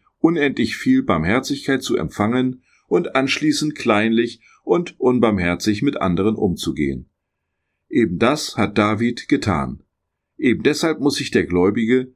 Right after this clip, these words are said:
davon distanzieren. Die Behauptung, David hat außer der Sache mit Uria keine schwerwiegende Sünde begangen und war ansonsten ein Mann nach dem Herzen Gottes,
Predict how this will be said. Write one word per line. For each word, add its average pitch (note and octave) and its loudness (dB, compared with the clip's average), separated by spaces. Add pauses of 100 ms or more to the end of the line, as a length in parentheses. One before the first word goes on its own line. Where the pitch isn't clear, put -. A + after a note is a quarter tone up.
davon G#2 -2
distanzieren. G2 -4 (1000)
Die C3 4
Behauptung, D#3+ 2 (200)
David C3 0
hat C3+ 0
außer A2+ 0
der F2 0
Sache B2+ 2
mit G#2+ -2
Uria G2 2
keine D3 0
schwerwiegende G#2+ 0
Sünde G#2+ 2
begangen C#3 0 (220)
und - -2
war A2+ 2
ansonsten A2 0
ein E2+ -2
Mann A2+ 2
nach F2+ 0
dem F#2 0
Herzen D#2+ -4
Gottes, D#3+ 0